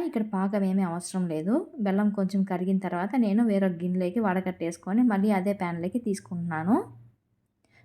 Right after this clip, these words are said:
మీరు కూడా కంపల్సరీ వడకట్టుకోండి. ఇలా వడగట్టేసుకొని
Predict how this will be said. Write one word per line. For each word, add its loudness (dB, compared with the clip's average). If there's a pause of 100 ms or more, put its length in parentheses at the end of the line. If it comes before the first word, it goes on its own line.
మీరు 0
కూడా 2
కంపల్సరీ 4
వడకట్టుకోండి. 0 (3250)
ఇలా -2
వడగట్టేసుకొని 4